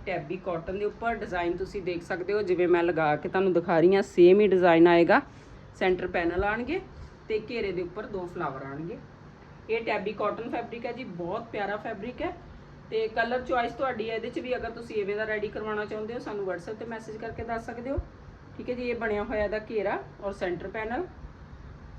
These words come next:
ਤੇ ਬਹੁਤ ਹੀ ਪਿਆਰਾ ਕੰਮ ਹੋਇਆ ਹੋਇਆ। ਤੇ ਸੇਮ ਹੀ ਆਪਾਂ ਨੇ ਜੀ ਬਾਹਾਂ ਦੇ ਉੱਪਰ ਕੀਤਾ ਹੋਇਆ।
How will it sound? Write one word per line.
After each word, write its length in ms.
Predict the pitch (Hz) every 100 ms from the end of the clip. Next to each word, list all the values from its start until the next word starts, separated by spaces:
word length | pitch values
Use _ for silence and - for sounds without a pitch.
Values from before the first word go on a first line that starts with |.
| - - - -
ਤੇ 60 | 208
ਬਹੁਤ 400 | 170 170 180 220
ਹੀ 60 | 254
ਪਿਆਰਾ 300 | 214 185 196
ਕੰਮ 220 | 226 233
ਹੋਇਆ 260 | 247 233
ਹੋਇਆ। 260 | 254 269 302 359 - - - - - - - - - - - -
ਤੇ 120 | 233
ਸੇਮ 420 | 233 247 233 262
ਹੀ 100 | 269
ਆਪਾਂ 280 | 220 - 208
ਨੇ 120 | 208
ਜੀ 160 | 190 226
ਬਾਹਾਂ 340 | 165 165 190
ਦੇ 80 | 226
ਉੱਪਰ 220 | 233 233
ਕੀਤਾ 340 | 226 233 254
ਹੋਇਆ। 260 | 247 254 277